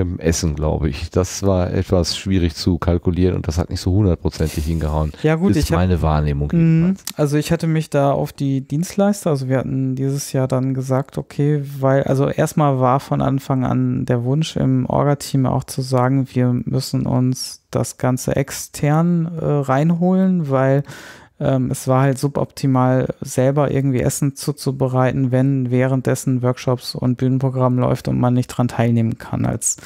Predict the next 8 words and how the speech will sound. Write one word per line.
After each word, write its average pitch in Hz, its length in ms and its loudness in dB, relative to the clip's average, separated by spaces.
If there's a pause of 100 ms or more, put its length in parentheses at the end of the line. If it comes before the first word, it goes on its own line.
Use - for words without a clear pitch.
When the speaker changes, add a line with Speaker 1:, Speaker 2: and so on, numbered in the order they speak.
(360)
Speaker 2:
Teilnehmer 110 640 0
oder 117 140 0
als - 280 -8
Teilnehmerin. 120 760 -4
Und, - 260 -6
ähm, 127 320 -2 (720)
das, - 360 -2
äh, - 80 -6